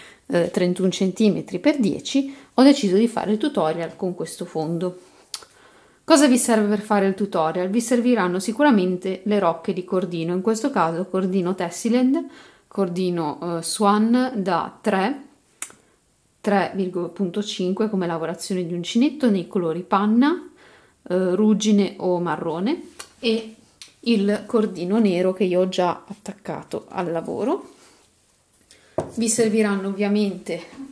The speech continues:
forbici, segn-, marcapunti, ago tira fettuccia, uncinetto tre e tre e mezzo, gli occhielli da quattordici millimetri e la catena.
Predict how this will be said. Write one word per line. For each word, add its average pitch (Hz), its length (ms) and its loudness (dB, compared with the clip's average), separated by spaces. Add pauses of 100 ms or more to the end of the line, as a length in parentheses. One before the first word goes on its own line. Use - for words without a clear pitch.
(440)
forbici, 214 1000 4
segn-, 190 380 0
marcapunti, 269 880 4
ago 185 240 -2
tira 185 220 -4
fettuccia, 302 840 0 (540)
uncinetto 226 640 8
tre 190 380 2
e 180 140 -6
tre 202 160 0
e - 40 4
mezzo, 330 540 4 (720)
gli 196 120 4
occhielli 196 720 4 (120)
da 180 180 0
quattordici 196 640 4
millimetri 196 640 8 (680)
e - 280 -2
la 190 80 -2
catena. 165 500 -4